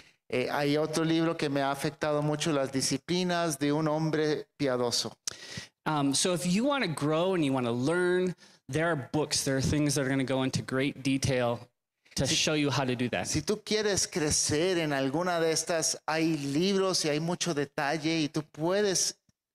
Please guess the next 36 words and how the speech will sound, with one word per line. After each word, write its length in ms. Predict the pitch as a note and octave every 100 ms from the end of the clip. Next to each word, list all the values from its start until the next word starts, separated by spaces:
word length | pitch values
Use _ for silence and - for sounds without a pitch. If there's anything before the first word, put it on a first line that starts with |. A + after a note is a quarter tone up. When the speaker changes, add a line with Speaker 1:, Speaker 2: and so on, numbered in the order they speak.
| -
Speaker 1:
crecer 500 | D3+ C#3+ - D#3 C#3
y, 140 | C#3+ - -
eh, 160 | C#3 C3+ C3
en 140 | C#3+ B2+
cada 320 | C3 B2+ A#2
una. 240 | A2+ G2 F#2 - -
Speaker 2:
But 100 | E3
let's 140 | A3+
take 180 | - G#3+
a 20 |
moment 260 | G3+ F#3+ D3+
just 140 | E3+
to 80 | E3
look 200 | D3+ D#3
at 160 | C#3 B2+
a 140 | C3
few 500 | - - D#3 D3 C#3+
of 140 | A#2+
these. 480 | A#2+ B2 C3 - - - -
Speaker 1:
Pero 80 | F#3+
tomemos 400 | G3 C#4+ C#4 C4
un, 280 | B3+ A3+ -
un 260 | G3 G3+ G3 -
minuto 520 | F#3+ G3+ G#3 G#3 G3+
para 240 | F3 D#3+
ver 220 | D#3+ G3 F#3+
algunas 460 | F3 E3+ G#3+ G#3+
de 100 | E3+
las 140 | E3 C#3+
disciplinas. 880 | C#3 D3+ - D3+ A2+ G2 - - - - - -
Speaker 2:
Um, 220 | D#3 D#3+ D#3+
some 320 | - B3+ C4+
disciplines 600 | G3 G#3 G3+ G3 F#3 D#3+
are 380 | - D3+ C#3+ C3+ -
inward 520 | F#3+ F3+ C#3+ B2+ A2 - -
discipline. 460 | - C#3 C3 C3 B2+